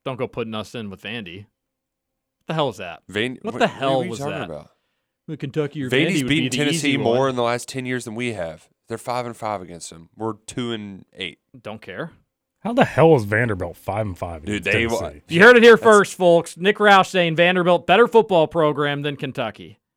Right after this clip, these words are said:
Speaker 1: I swear, sometimes with you, buddy.
Speaker 2: Dude, sometimes with you, just putting
Speaker 1: Sometimes
Speaker 2: words
Speaker 1: with
Speaker 2: in my mouth.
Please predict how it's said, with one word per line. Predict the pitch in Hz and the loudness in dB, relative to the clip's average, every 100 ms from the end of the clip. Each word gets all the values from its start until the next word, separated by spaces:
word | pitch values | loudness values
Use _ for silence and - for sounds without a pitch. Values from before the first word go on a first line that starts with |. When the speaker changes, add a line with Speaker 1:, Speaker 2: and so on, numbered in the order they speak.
| _ _ _ | _ _ _
Speaker 1:
I | _ | _
swear, | - 180 123 | -14 -10 -10
sometimes | 190 196 170 131 | -10 -8 -6 -6
with | 113 110 | -12 -14
you, | 95 | -14
buddy. | 95 90 90 _ | -12 -12 -14 _
Speaker 2:
Dude, | - 120 | -10 -8
sometimes | - 160 170 165 | -6 -6 -6 -8
with | 113 | -8
you, | 123 107 | -6 -6
just | 82 | -6
putting | - 127 | -4 -2
Speaker 1:
Sometimes | 226 98 | 0 0
Speaker 2:
words | 110 | 0
Speaker 1:
with | - | -2
Speaker 2:
in | 110 | -4
my | 98 | -4
mouth. | 92 85 76 | -4 -6 -10